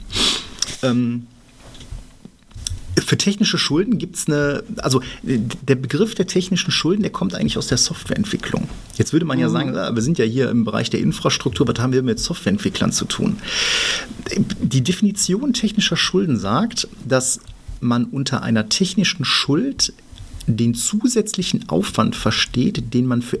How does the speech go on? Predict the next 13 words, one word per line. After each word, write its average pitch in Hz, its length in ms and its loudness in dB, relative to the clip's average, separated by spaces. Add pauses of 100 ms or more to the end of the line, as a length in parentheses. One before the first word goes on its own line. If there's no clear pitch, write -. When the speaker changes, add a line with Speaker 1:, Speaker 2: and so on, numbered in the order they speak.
(100)
Speaker 1:
Änderung 196 560 0
und - 160 -4
Erweiterung 104 760 2
an 113 140 4
schlecht - 560 0
geschriebener 139 720 2
Software 120 720 0 (400)
im 120 120 4
Vergleich 104 640 0
zu - 180 0
gut 120 400 0
geschriebener 107 520 2
Software, - 540 -2